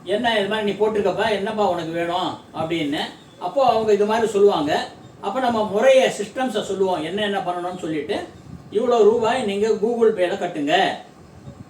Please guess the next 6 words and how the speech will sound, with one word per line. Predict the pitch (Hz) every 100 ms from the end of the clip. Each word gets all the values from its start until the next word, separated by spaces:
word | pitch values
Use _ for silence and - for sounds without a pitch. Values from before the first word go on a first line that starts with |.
| - - 247 240
ஒரு | 214 202 208 180 170
இத்தனை | 185 240 220 214
நாளைக்குள்ள | 247 220 214 233
நாம | 208 196 208
உங்களுக்கு | 170 170 170
சொல்லுவோம்" | 185 175 151 170 190 -